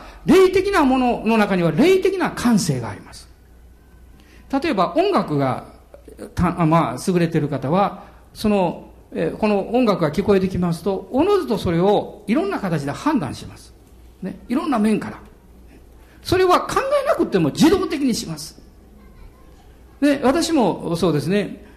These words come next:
あ、いろんなメッセージを聞きますけど、メッセージを五分ぐらい聞きますと、あ、この先生はこういう先生かなとか、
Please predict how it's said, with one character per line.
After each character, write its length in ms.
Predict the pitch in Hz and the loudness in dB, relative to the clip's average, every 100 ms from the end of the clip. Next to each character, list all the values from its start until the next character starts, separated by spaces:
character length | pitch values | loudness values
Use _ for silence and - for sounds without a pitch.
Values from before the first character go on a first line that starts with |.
| - | -8
あ、 200 | 170 160 | -2 0
い 40 | 170 | 2
ろ 80 | 294 | 2
ん 40 | |
な 100 | 311 | 2
メ 100 | 196 | 2
ッ 20 | |
セ 140 | - 156 | 0 -4
ー 40 | |
ジ 80 | 127 | -6
を 20 | |
聞 140 | - | -8
き 80 | 165 | -4
ま 120 | 165 | -2
す 120 | 147 - | -2 -4
け 60 | |
ど、 260 | 123 220 - - - - | -4 -4 -6 -16 -20 0
メ 120 | 285 | 2
ッ 20 | 349 | 2
セ 140 | 311 | 0
ー 20 | |
ジ 80 | 233 | -2
を 40 | |
五 180 | 226 349 | 2 2
分 200 | 349 427 | 4 2
ぐ 80 | 403 | 2
ら 100 | 359 | 2
い 60 | 175 | 0
聞 120 | 165 | -2
き 100 | 170 | 0
ま 140 | 160 | 0
す 120 | 151 | 0
と、 380 | - 233 175 - - | 2 2 2 -4 -16
あ、 200 | - 269 247 | -2 0 0
こ 80 | |
の 120 | 294 320 | -2 0
先 180 | 302 | 0
生 100 | 294 | -2
は 80 | 240 | -2
こ 180 | 214 302 | -4 -2
う 40 | |
い 20 | 320 | -2
う 40 | |
先 180 | 311 320 | -2 -4
生 140 | 262 | -4
か 120 | 226 | -2
な 220 | 214 240 233 | 2 2 0
と 160 | 190 | -2
か、 240 | 160 131 | -4 -6